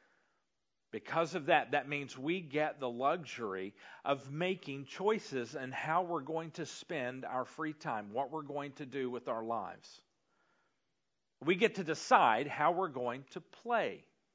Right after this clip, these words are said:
what we're going to do. And it seems like that the more choices we have, the more that we get to do what we want to do, it seems the closer we get to a customized life.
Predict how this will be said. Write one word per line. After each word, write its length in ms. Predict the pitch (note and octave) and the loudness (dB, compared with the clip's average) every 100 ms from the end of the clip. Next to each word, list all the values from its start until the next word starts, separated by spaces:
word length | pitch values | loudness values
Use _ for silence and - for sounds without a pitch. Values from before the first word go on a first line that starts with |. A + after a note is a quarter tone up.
| _ _ _ | _ _ _
what 260 | - C#3+ D3 | 2 2 4
we're 120 | E3+ | 0
going 320 | D3 D#3 D3 - | 0 0 -2 -8
to 80 | C3 | -14
do. 320 | - A2+ F2 - _ _ _ _ _ - _ _ - - - | -8 -6 -6 -12 _ _ _ _ _ -20 _ _ -18 -16 0
And 140 | F#3 G3 | 4 4
it 100 | F3+ | 2
seems 380 | - C#4 A#3 | 2 2 6
like 320 | A#3+ G#3+ G#3 - | 10 10 10 6
that 180 | F#3 | 6
the 80 | E3 | 6
more 460 | D#3+ E3 G#3+ B3+ C4 - | 4 6 10 10 8 0
choices 640 | - A#3+ A#3 - G3 E3+ | 8 10 10 8 0 0
we 200 | D#3 E3+ | 2 2
have, 680 | C#3+ F3+ A#3+ F#3 A2+ A2 C#3 | 2 6 10 10 10 6 4
the 100 | C#3 | 2
more 360 | E3 F3 A#3+ B3+ | 4 10 12 12
that 200 | G#3+ E3+ | 10 6
we 160 | G3+ F3+ | 4 2
get 640 | C3 A#2+ D4 B3+ - - | -2 8 12 12 8 0
to 140 | - E3 | 0 4
do 240 | F3 D#3+ | 6 6
what 180 | D3+ B2+ | 6 6
we 120 | C#3 | 4
want 340 | B2 B2 A#2 | 4 2 2
to 120 | - C3+ | -2 -2
do, 300 | A2+ A#2 B2+ - - - | 2 2 0 -4 -2 4
it 180 | D3+ | 4
seems 640 | - - C4+ B3+ F#3+ E3 C#3 | 4 0 4 4 2 -2 0
the 140 | E3 | 0
closer 540 | - G#3+ A#3+ - G#3 | 4 8 8 8 2
we 200 | F3 F#3 | 2 2
get 380 | D#3 F3 G3 - | 4 8 8 8
to 120 | F3+ | 4
a 100 | D#3 | 4
customized 960 | C3+ - - G3+ - F#3+ D3+ C3+ C3 - | 4 4 4 4 2 4 6 6 0 0
life. 400 | E3+ D3 F2+ | 2 4 0